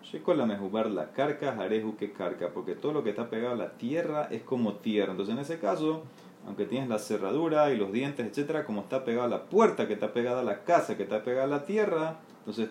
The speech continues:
eso no va a recibir tumá, porque lo que está pegado a la tierra, eh, no recibe tumá. Zehujit, vidrio, dijimos que de ligror bo, para ponerlo en el, en el palo ese que usaba el tejedor, para separar los hilos. Tana,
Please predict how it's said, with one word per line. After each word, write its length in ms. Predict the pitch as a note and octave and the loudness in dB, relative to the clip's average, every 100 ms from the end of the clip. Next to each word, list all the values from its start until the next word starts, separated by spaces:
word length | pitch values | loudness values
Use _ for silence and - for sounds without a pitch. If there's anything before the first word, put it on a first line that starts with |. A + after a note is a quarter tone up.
| - - | -6 -4
eso 460 | A#2 A#2 A#2 A2+ | -2 -2 -4 -2
no 300 | A2+ B2 B2 | -2 0 2
va 80 | A#2 | 2
a 40 | A2 | 2
recibir 380 | G#2+ G#2+ G#2+ | 0 0 -4
tumá, 300 | A2+ B2+ D3+ | -4 -2 -2
porque 140 | A2 G2+ | 0 -2
lo 80 | F#2+ | -2
que 40 | |
está 220 | F#2+ A2+ | -2 -2
pegado 160 | A2 A#2 | 0 0
a 100 | G2 | 0
la 60 | |
tierra, 420 | - A#2 A2 A2 A#2 - - - - | 0 0 0 -2 -4 -10 -20 -20 -14
eh, 80 | F2+ | -6
no 140 | G2 G2+ | -4 -2
recibe 320 | G#2 G2 G#2 | -2 0 0
tumá. 260 | B2+ D3 - - - - - - G2+ | 0 -4 -8 -16 -20 -20 -20 -16 -4
Zehujit, 680 | G#2+ A#2+ A#2+ A2 B2 B2 A#2+ | 2 4 4 0 2 0 2
vidrio, 400 | C3 A#2+ B2+ A#2 | 2 4 4 4
dijimos 400 | G#2+ C3+ D3+ D3 | 4 2 0 -2
que 160 | A2+ | -2
de 180 | G#2+ A#2+ | 2 2
ligror 480 | A#2+ G#2+ A2+ A#2+ A2+ | 4 2 4 4 2
bo, 320 | G2+ B2 - - - - - - - - - - - | 2 2 0 -6 -20 -20 -20 -20 -20 -20 -20 -12 -4
para 340 | G2+ G2 G2 | 0 0 0
ponerlo 320 | G2 G#2+ A2+ | -2 2 4
en 80 | A#2 | 4
el, 160 | G#2 - | 2 -2
en 160 | G2 | -4
el 120 | F#2+ | -6
palo 280 | F#2+ A2+ A#2 | -2 0 2
ese 160 | A2+ A2+ | 2 -2
que 60 | |
usaba 280 | G2 G#2+ A2 | -2 0 2
el 100 | G#2+ | 2
tejedor, 440 | G2+ F#2 G#2+ D3+ C#3+ | -2 -2 2 2 2
para 140 | G#2 | -2
separar 260 | G2+ G2 G2+ | -2 -2 -2
los 180 | - | -2
hilos. 340 | - D#3 D3 - | -2 0 -2 -2
Tana, 400 | D3 D#3 D#3+ E3+ | -2 0 -2 -4